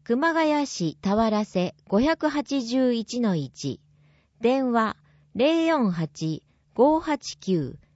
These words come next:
零零零四。交通、ジェイアール熊谷駅正面口から三番バス乗り場から葛和田行き土手上で下車。徒歩約二十分。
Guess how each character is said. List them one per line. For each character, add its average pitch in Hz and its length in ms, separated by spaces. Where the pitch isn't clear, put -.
零 302 360
零 254 300
零 208 340
四。 156 300
交 294 340
通、 247 480
ジ 269 120
ェ 320 80
イ 320 60
ア 302 180
ー 190 80
ル 147 260
熊 269 300
谷 277 160
駅 185 360
正 269 280
面 247 300
口 220 280
か 208 140
ら 185 280
三 285 380
番 277 260
バ 262 140
ス 240 140
乗 254 140
り 208 120
場 139 160
か 131 160
ら 120 200
葛 226 300
和 262 160
田 240 120
行 220 220
き 190 260
土 202 140
手 311 240
上 269 260
で 226 140
下 208 160
車。 - 280
徒 294 140
歩 196 160
約 190 320
二 165 180
十 269 160
分。 - 400